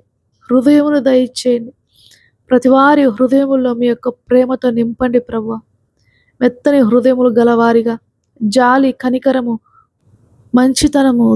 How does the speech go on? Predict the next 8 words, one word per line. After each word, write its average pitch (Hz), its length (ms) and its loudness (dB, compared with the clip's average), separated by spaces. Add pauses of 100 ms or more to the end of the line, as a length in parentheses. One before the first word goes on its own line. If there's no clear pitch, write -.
(100)
దయాలుత్వము 247 840 2 (220)
ప్రతి 233 340 -2
ఒక్కరిలో 262 540 0 (1040)
అభివృద్ధి 277 580 2 (100)
చేయండి 247 400 0 (120)
ప్రభువా. 214 400 -8 (1080)
ప్రతి 233 240 2
వారు 247 380 4